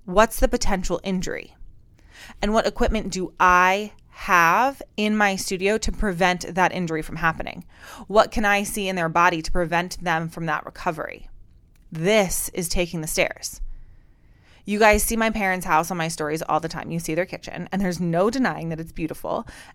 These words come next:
and that they're fairly successful people. They took the stairs. When they got married, they had five hundred dollars to their name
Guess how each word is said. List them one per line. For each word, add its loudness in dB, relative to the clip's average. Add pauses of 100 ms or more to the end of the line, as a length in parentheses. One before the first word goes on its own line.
and 2 (100)
that 2 (200)
they're 4
fairly 2
successful -2
people. 2 (1400)
They 2 (120)
took -2 (240)
the -6
stairs. -8 (600)
When 0
they 6
got 6
married, -2 (320)
they 4
had 2
five 2
hundred -2
dollars 0
to -8
their -4
name -8